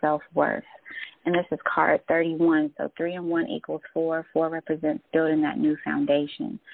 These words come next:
All right, y'all. So this true love, heart-to-heart conversations, and the reconciliation, there could be someone coming in from your past for some. Um, this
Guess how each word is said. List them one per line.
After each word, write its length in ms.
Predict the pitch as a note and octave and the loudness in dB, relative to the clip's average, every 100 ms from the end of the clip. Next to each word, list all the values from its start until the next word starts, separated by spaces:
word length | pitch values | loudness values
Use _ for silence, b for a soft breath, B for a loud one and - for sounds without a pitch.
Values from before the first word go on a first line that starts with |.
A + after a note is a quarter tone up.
| B B B - | B B B -2
All 80 | F#3+ | 2
right, 160 | F3 | 2
y'all. 260 | F2 D#3+ E3 - | 2 0 0 0
So 320 | F#3 E3+ E3+ B B B _ | 2 4 2 B B B _
this 160 | - B3+ - - - | 0 0 -4 -6 0
true 180 | G#3 | 2
love, 400 | G3+ G3 G3 G3 - | 2 2 0 -4 -6
heart-to-heart 520 | F#3 F#3 F#3 F#3 F3+ - | -6 -6 -6 -6 -6 -6
conversations, 1000 | F#3 F3+ F3+ - F3 F#3 F3+ F3+ F3+ E3+ | -8 -8 -6 -2 -2 -4 -6 -6 -6 -4
and 220 | E3 D#3+ | -2 0
the 200 | D#3+ D#3 - | 0 -2 -4
reconciliation, 840 | E3 E3+ E3+ F3 E3+ E3+ E3+ - F#3+ | -6 -6 -8 -6 -4 -4 -4 -8 -4
there 140 | G#3+ | -4
could 180 | - G#3 | -2 -4
be 120 | G3 G3 | -4 -6
someone 260 | F3+ F3 E3+ | -6 -6 -6
coming 340 | E3+ E3+ E3+ | -4 -2 -2
in 120 | E3 | -4
from 180 | E3+ F3 | -6 -8
your 140 | F#3 - | -8 -6
past 400 | F3+ E3 D#3+ - | -2 0 -2 -4
for 140 | E3+ - | -6 -2
some. 380 | D#3+ D3+ D3 E3 - B B B _ E3 | 2 2 2 -2 -8 B B B _ -2
Um, 320 | D#3+ D3+ | 0 2
this 120 | D3+ | 0